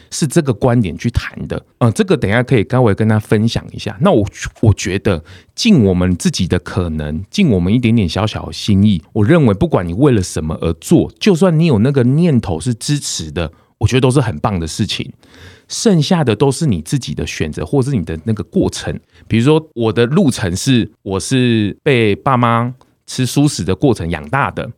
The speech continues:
有些人是这个阿公阿嬷回去的时候，他送给他的礼物；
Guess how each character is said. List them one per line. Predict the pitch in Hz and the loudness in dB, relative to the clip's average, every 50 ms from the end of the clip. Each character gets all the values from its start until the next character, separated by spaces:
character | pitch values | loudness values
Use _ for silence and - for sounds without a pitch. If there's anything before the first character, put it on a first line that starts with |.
| _ - | _ -4
有 | 110 110 | -2 -2
些 | 107 - 202 208 | 0 2 2 4
人 | 214 190 139 120 110 120 127 | 4 4 4 4 4 2 0
是 | 127 - - 170 147 139 131 120 117 110 - _ | -2 -4 -4 -2 -2 -2 -2 -2 -4 -6 -8 _
这 | - 139 | -6 -4
个 | 123 - | -4 -4
阿 | 101 | -2
公 | - 151 170 | 0 0 2
阿 | 170 | 2
嬷 | 156 156 147 | 2 2 2
回 | 127 - 101 | 2 2 0
去 | 92 - - 139 | 0 0 0 0
的 | 110 101 | 0 0
时 | 92 - 95 | -2 -4 -4
候， | 87 95 104 92 85 - _ _ _ | -4 -2 -2 -4 -4 -8 _ _ _
他 | - 110 104 | -10 -10 -10
送 | 104 - 151 131 | -8 -6 -6 -6
给 | 101 | -4
他 | 98 113 | -4 -4
的 | 113 107 | -4 -6
礼 | 87 69 - | -6 -6 -4
物； | - 123 123 107 - | -2 -2 -2 -2 -4